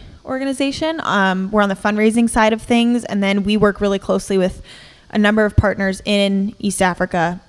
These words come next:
in the areas where we work that, you know, like I said, they're local. They, they live there, um, and building water projects is their thing.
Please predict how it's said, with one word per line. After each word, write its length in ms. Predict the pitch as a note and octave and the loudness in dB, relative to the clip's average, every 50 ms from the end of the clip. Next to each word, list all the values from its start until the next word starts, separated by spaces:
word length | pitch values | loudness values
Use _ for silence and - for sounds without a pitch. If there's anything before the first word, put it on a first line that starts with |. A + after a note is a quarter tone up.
| - - | -10 -6
in 200 | G#3 G#3 G#3 G#3 | -4 -2 -2 -2
the 60 | - - | -2 0
areas 520 | F#3+ F#3+ F#3+ F#3+ F#3 F3+ F3+ F3+ F#3 - | 0 2 2 2 2 2 2 0 0 -2
where 120 | G#3 G3 F#3+ | 0 0 2
we 100 | F#3 F#3 | 2 0
work 540 | F3+ F#3 F#3 F3 F3 F3 - - - - - - _ _ _ _ _ _ _ - | 0 0 0 0 0 -2 -4 -8 -12 -12 -14 -16 _ _ _ _ _ _ _ -16
that, 720 | - F#3 F#3+ G3 F#3 F3+ F3 F3+ F3 - - - - - - - - - - _ _ _ _ _ _ _ _ _ _ _ _ _ _ - | -6 -2 2 2 4 4 4 2 0 -2 -4 -10 -14 -14 -14 -16 -20 -20 -20 _ _ _ _ _ _ _ _ _ _ _ _ _ _ -8
you 140 | - G3+ F#3 | -6 -4 -2
know, 180 | F3 F3 - - | -2 -2 -2 0
like 160 | - F#3 F#3 | 0 0 0
I 60 | F#3+ F#3 | 0 -2
said, 200 | F#3+ F#3+ F3 F3 | -2 -4 -4 -2
they're 160 | F#3 F#3 F3+ | -2 -2 0
local. 480 | F#3+ F#3+ F#3 F#3 - E3+ - E3+ F3 - | 0 -2 -2 -2 -4 -8 -8 -8 -8 -4
They, 240 | - F#3 F#3+ F#3+ F#3 - - - - - - _ _ - | -2 0 0 -2 -2 -6 -14 -20 -20 -20 -20 _ _ -6
they 360 | - F#3+ F#3 F3+ F#3 F#3 F#3 - - | -4 -2 -2 0 -2 -2 -4 -6 -6
live 360 | F#3+ F#3+ G3+ G3 F#3 F#3 F#3 | -2 2 2 2 2 0 0
there, 480 | G3 F#3 F3+ F3 E3+ - - A2 - - | -2 0 0 0 -2 -4 -4 -6 -6 -6
um, 460 | F#3 F3+ F3 E3+ E3 E3 E3 - - - - | -4 -4 -4 -4 -6 -8 -10 -12 -10 -6 -4
and 480 | F#3+ F#3 F3+ F#3 F3+ F#3+ - F#3+ F3+ | -4 -2 -2 -4 -6 -8 -10 -6 -2
building 480 | - G#3+ G3+ G3+ G#3 G3+ G3+ F#3+ F#3 - - - - - _ _ _ _ - | 0 0 2 2 0 -2 -2 -4 -8 -10 -12 -18 -20 -20 _ _ _ _ -2
water 280 | G3+ G#3 G#3+ G#3 G3 | 0 2 2 2 0
projects 420 | - - F3+ E3+ E3+ F3 E3 - - | -4 -6 -6 -6 -6 -8 -10 -8 -8
is 200 | - G3 F#3 F#3 | -6 -6 -6 -6
their 160 | - G3 E3+ E3+ | -4 -6 -6 -6
thing. 480 | - - - G3 G3 E3+ - - F#3 | -8 -10 -8 -8 -8 -6 -8 -12 -14